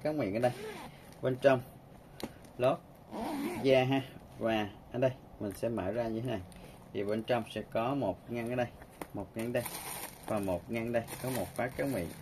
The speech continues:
Đây, ngoài ra ở đây nó sẽ còn một cái ví nhỏ ở đây để mình đựng đồ ha, để mình đựng những vật dụng tư trang,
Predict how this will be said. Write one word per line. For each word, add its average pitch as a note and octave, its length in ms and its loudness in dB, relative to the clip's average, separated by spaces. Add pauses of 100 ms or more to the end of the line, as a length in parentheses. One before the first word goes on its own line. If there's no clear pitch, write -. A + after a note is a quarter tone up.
(920)
Đây, B2 140 2 (520)
ngoài B2 120 6
ra B2+ 220 6 (320)
ở C3 60 -2
đây C3 160 4
nó C3 100 2
sẽ B2+ 180 -2
còn A2+ 280 2
một F#2+ 100 0 (120)
cái C3+ 100 2
ví C#3+ 260 2 (1120)
nhỏ G2+ 160 0
ở A2 80 4
đây B2+ 160 6
để A#2 100 2
mình A#2+ 200 0
đựng G2 200 0
đồ G2+ 200 10
ha, A#2 120 2 (1200)
để A#2 100 2
mình A2 240 2
đựng F#2 180 2
những F#2+ 200 2
vật A2 260 -2
dụng F2+ 220 0 (100)
tư A#2+ 140 4 (180)
trang, C3 160 6